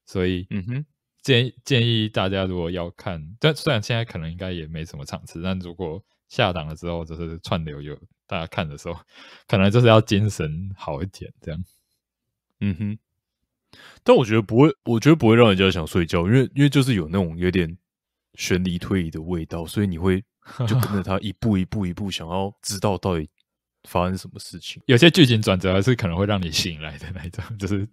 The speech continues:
Speaker 2: 对，对，对，
Speaker 1: 震惊，
Speaker 2: 哦。
Speaker 1: 对，对，对，震惊的那一种。
Speaker 2: 很赞哦。好。
Speaker 1: 我突然想到一件事啊，就是，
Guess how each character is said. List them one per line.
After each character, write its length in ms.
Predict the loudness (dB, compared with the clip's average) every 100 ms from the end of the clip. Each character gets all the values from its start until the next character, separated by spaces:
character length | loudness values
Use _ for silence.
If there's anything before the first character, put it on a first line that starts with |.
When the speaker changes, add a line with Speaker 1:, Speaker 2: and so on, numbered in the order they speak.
| _
Speaker 2:
对， 160 | -2
对， 220 | 0 0
对， 80 | 2
Speaker 1:
震 200 | 0 0
惊， 160 | 0 -2
Speaker 2:
哦。 120 | -4 -8
Speaker 1:
对， 120 | -10
对， 100 | -10
对， 180 | -10 -12
震 240 | -4 -4 -2
惊 160 | -8 -10
的 60 | -12
那 100 | -16
一 40 | -18
种。 140 | -20 _ _ _
Speaker 2:
很 220 | -8 -8
赞 300 | -6 -4 -4
哦。 160 | -8 -12 -14
好。 580 | _ -6 -4 -4 -6 -12 _
Speaker 1:
我 100 | -6
突 120 | 0 2
然 100 | 2
想 120 | 0
到 140 | 0
一 20 |
件 140 | -2 -4
事 140 | -4
啊， 100 | -6
就 100 | -6
是， 320 | -2 -2 -2